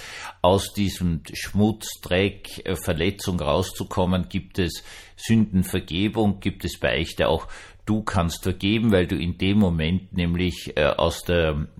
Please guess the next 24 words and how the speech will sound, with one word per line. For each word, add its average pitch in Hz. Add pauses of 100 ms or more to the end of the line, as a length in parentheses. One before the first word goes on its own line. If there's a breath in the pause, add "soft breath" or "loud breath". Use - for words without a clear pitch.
Gewaltaktion 90
dessen, 87
der 82
sich 85
an 85
dir 87
versündigt 95
hat, 87
herauskommst. 73
Der 80
hat 85
keine 82
Macht 80
mehr 80
über 80
dich - (540 loud breath)
in 95
dem 90
Moment, 76 (100)
in 90
dem 85
du 87
ihm 87
vergibst. -